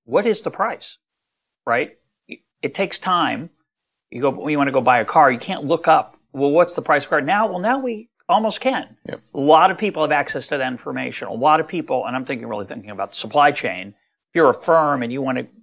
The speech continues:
Speaker 1: you, you wanna buy something from the outside, you can very, at a very low cost, very quickly find out two usually very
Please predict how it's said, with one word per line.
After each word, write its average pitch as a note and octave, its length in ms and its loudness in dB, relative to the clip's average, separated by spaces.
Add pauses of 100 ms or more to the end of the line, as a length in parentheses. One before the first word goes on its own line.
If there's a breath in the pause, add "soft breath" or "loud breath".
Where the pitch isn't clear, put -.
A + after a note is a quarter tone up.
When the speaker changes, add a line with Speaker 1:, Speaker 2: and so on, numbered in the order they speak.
(100)
Speaker 1:
you, B2+ 220 -4
you B2 80 -6
wanna A#2 220 -2
buy B2+ 180 4
something A#2+ 320 -4
from A#2 120 -10
the A2+ 100 -6
outside, A#2+ 680 0 (380 soft breath)
you F3+ 140 -4
can C3 420 -6
very, F3+ 400 4 (480)
at B2+ 80 0
a A#2+ 60 2
very D3 280 2
low D3 200 2
cost, B2 420 0
very C#3 420 -2
quickly C3 380 -8
find B2 300 -8
out A#2 200 -4
two C#3 300 -6
usually A#2 600 -6
very B2+ 320 -2